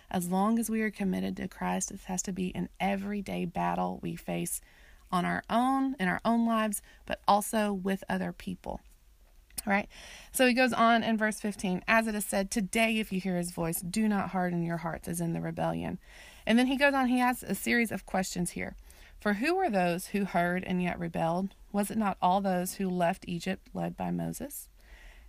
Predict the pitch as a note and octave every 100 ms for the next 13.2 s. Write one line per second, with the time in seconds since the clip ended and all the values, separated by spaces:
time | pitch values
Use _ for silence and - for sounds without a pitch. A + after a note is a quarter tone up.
0 | - F#3 F3+ F#3+ G3 G3+ F3 F#3+ F#3 E3
1 | F#3+ F3+ F3+ E3+ F3+ - - G3 F3 E3+
2 | E3 E3+ A3 - - - - - G3+ G3
3 | G3+ F#3 F3 F3+ F3 - D#3 D#3+ - G3+
4 | - E4 F#3 - - - F#3+ F3 - D#3
5 | F3 F3 E3+ E3+ F3 G3+ D#4 F#3+ F3+ -
6 | - - - - - - F3+ - G#4 D4
7 | C4 B3 B3 - G3 F#3 A#3+ E4+ - G3
8 | E3+ D#3+ E3 - - - E3+ E3+ E3+ G3+
9 | A3 G#3+ - G3+ F#3+ G3 F3+ E3 - -
10 | - E3+ F3+ - - - - - - -
11 | - - - D4 F#3+ G3+ G3+ G#3+ - A3+
12 | G3+ F#3 - G#3+ G#3+ - F#3+ F#3+ F3+ E3+
13 | D3+